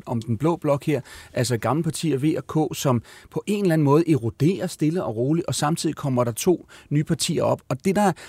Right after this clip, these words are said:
det, der er interessant også ved, ved, nu, nu taler vi om Vanopslagh og, og Liberal Alliance, det, han skal,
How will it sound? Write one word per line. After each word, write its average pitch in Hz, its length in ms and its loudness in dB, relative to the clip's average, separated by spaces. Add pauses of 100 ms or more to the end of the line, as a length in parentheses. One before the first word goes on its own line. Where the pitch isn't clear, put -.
(140)
det, 175 100 10
der 185 60 8
er 175 40 6
interessant 151 440 2
også 151 260 2
ved, 143 200 4
ved, 113 360 4 (320)
nu, 117 340 -6
nu 160 100 2
taler 160 220 4
vi 131 100 2
om 101 80 2
Vanopslagh 117 540 0
og, 101 300 -6
og 104 80 0
Liberal 101 320 -2
Alliance, 117 360 -2 (320)
det, - 160 -12
han 139 200 2
skal, 135 300 0